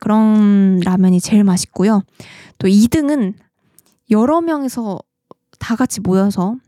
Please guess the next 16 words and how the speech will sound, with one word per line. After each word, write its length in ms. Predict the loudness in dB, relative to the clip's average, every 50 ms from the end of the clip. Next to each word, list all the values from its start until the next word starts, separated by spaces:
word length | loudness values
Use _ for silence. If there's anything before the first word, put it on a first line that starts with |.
| _ _ _ _ _ _ -18 -10
라면 440 | -6 -4 -2 0 0 0 0 0 0
여러 300 | 0 0 0 0 -2 -2
개를 280 | -4 -4 -6 -4 -6 -6
한 200 | -8 -8 -8 -6
번에 220 | -4 -4 -4 -4 -6
끓여 240 | -4 -4 -2 0
먹는 400 | 0 0 0 0 -2 -2 -6 -8 -12 -8
그 120 | -4 -2
라면이 460 | -2 0 0 0 -2 -2 -2 -4 -6 -6
또 80 | -8 -8
맛있어요. 480 | -8 -8 -10 -12 -10 -6 -6 -6 -6 -8 _ _ -20 -20 -20 -20 -20 -20 -20 -20 -20 -20 -20 _ _ _ -6
그리고는 680 | -2 -2 0 0 0 -2 -2 0 0 0 0 -2 -4
밤에 340 | -4 -4 -2 -2 0 0 0
먹는 340 | 2 2 2 2 2 2 2
라면도 380 | 0 0 0 0 0 0 -2 -4
맛있고요. 640 | -6 -8 -14 -14 -10 -6 -2 -2 0 0 0 -2